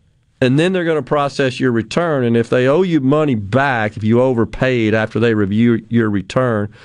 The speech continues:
or if you owe them more money, you'll get notified. But it is considered a best practice for internal control purposes to get those, those checks,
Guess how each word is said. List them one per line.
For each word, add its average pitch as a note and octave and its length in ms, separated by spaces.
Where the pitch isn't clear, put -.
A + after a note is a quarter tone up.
or D3+ 220
if D#3 60
you F3+ 220
owe G#3 100
them G#3+ 180
more A#3 200
money, A#2 280
you'll A#2 200
get C3+ 220
notified. G#2+ 680
But A#2+ 360
it A#2+ 120
is D3 260
considered C3+ 500
a A2+ 40
best A2 360
practice A2 420
for G#2+ 220
internal G#2 340
control G2+ 400
purposes - 540
to - 120
get G#2 440
those, G#2+ 520
those G#2 320
checks, - 640